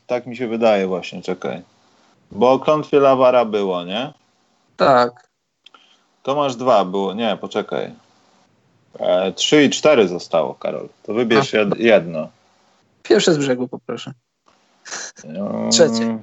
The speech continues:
Speaker 1: trzecie. Tylko jest zaznaczone tutaj, że jestem jeszcze przed odsłuchem dziewięćdziesiąt pięć i pół.
Speaker 2: Aha.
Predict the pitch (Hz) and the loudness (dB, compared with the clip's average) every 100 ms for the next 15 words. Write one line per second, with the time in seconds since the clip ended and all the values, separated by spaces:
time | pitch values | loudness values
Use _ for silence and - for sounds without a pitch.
0 | - _ _ _ _ _ _ _ _ _ | -14 _ _ _ _ _ _ _ _ _
1 | _ _ _ _ _ - 151 135 107 95 | _ _ _ _ _ 0 2 2 0 -2
2 | 95 - - - _ _ _ _ _ 117 | -4 -10 -20 -20 _ _ _ _ _ -20
3 | 104 135 131 123 117 120 113 120 147 131 | -12 -8 0 0 2 0 2 2 2 0
4 | 127 135 131 117 120 131 135 123 127 - | 0 2 2 4 2 2 0 -2 -2 0
5 | 123 - 113 - - 135 135 120 127 135 | -2 2 2 2 0 2 2 4 4 4
6 | 127 - 123 - 127 104 139 - 131 110 | 4 2 2 2 0 2 0 4 4 4
7 | 151 _ _ _ _ _ _ 139 131 131 | 2 _ _ _ _ _ _ -12 -8 -8
8 | 123 | -8